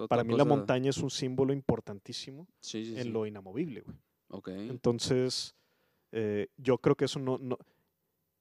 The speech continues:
Speaker 2: no es, no, no creo, sino sé que eso no es solo para mí, güey, es universal, güey. O sea,
Speaker 1: Sí.
Speaker 2: y los símbolos tienen un... Hay símbolos universales y hay símbolos particulares, pero cuando una persona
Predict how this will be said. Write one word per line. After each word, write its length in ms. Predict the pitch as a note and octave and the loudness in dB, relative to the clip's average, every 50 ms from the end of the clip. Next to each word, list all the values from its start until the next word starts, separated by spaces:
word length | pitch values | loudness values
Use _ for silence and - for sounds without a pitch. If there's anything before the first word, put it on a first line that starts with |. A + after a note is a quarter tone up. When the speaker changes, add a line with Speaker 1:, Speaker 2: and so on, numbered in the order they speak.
| _ _ | _ _
Speaker 2:
no 360 | - A#2+ A#2 A#2 A#2 B2 C3+ | -6 2 6 8 10 10 10
es, 180 | C3+ - - - | 8 6 2 0
no, 360 | - C3 C3 B2+ B2+ B2+ B2+ | 0 -2 -2 2 2 2 4
no 180 | C3 B2+ B2+ | 4 4 4
creo, 240 | - - B2 A2 G2+ | 4 6 6 4 4
sino 200 | - - G#2 G2 | 2 0 -4 -4
sé 280 | - - - C3+ D#3 - _ | -2 0 0 0 0 -2 _
que 140 | - C3 A#2+ | 0 2 2
eso 300 | A#2+ A#2 - D#3 C#3+ C#3 - _ _ _ _ _ _ - | 2 2 0 -2 -2 -4 -6 _ _ _ _ _ _ -8
no 420 | A#2+ A#2 A#2 A#2+ A#2+ B2 C3+ - - _ _ _ | -6 4 8 8 10 10 8 6 0 _ _ _
es 140 | - A#2+ - | -2 -2 4
solo 240 | - B2 A#2+ B2+ | 4 6 6 6
para 200 | C3 - A2+ G#2 | 4 2 0 -2
mí, 160 | G2+ A2 A#2+ A#2 | -2 -4 -2 -2
güey, 160 | F#2+ G2 G2+ | -2 -4 -6
es 100 | G2 - | -6 -8
universal, 600 | C#3+ C3 B2+ A#2+ A2 G2 - - - G2 G2 F2+ - | -10 -8 -6 -6 -6 -8 -8 -10 -12 -14 -14 -16 -20
güey. 120 | - - _ | -20 -20 _
O 100 | - C#3+ | -8 -6
sea, 160 | B2+ - C3 | -2 -2 -2
Speaker 1:
Sí. 220 | A#2+ A2+ A2 G2+ F#2+ - _ _ _ | -2 -2 -4 -8 -12 -16 _ _ _
Speaker 2:
y 80 | B2+ A#2+ | 2 6
los 160 | A2+ A2+ A2 | 6 6 6
símbolos 540 | - C#3 C3+ C#3 C#3 C#3+ D3 D3 D3+ C#3+ - | 6 4 4 6 6 6 6 6 4 0 -2
tienen 420 | - - B2+ A#2+ B2 B2+ C3 B2+ - - _ _ _ _ _ _ _ _ _ _ _ _ | 0 0 2 2 2 -2 -4 -8 -12 -18 _ _ _ _ _ _ _ _ _ _ _ _
un... 480 | - C3 A#2+ A#2+ B2 B2 B2 B2 A#2+ - _ _ _ _ - _ | -4 -2 0 0 -2 -2 -4 -6 -8 -12 _ _ _ _ -20 _
Hay 180 | - C3+ C#3 C#3+ | -2 0 0 2
símbolos 420 | - - F3 E3 E3 E3 D#3 - | 2 0 2 6 6 6 6 4
universales 420 | D3 B2+ B2 A#2 - D#3+ D#3 D#3 D3 | 4 4 4 6 6 4 4 6 6
y 40 | |
hay 60 | D3 C3 | 4 4
símbolos 360 | - D3 C#3 C3+ C3 B2 A#2+ | 4 4 4 4 4 4 2
particulares, 560 | - B2 - - - - A2 G2+ F2+ G2 - | 0 -2 -2 -2 -2 -2 0 0 -2 -4 -6
pero 220 | - - A2 G#2 - _ _ _ _ _ _ _ _ _ _ _ | -4 -4 -4 -4 -8 _ _ _ _ _ _ _ _ _ _ _
cuando 720 | - C3 B2+ A#2+ A#2 A#2 A2+ A#2 A2+ A2 A2 A2 A2 - - _ _ _ _ _ _ _ _ _ _ _ _ _ | -4 -4 -4 -4 -4 -2 0 2 4 4 4 4 2 0 -4 _ _ _ _ _ _ _ _ _ _ _ _ _
una 180 | - D#3 D3+ D#3+ | 4 6 6 6
persona 600 | - - D#3+ B2+ C3 - D#3+ D#3 D#3+ E3+ F3 F3 | 6 4 2 2 4 4 2 2 4 2 -2 -2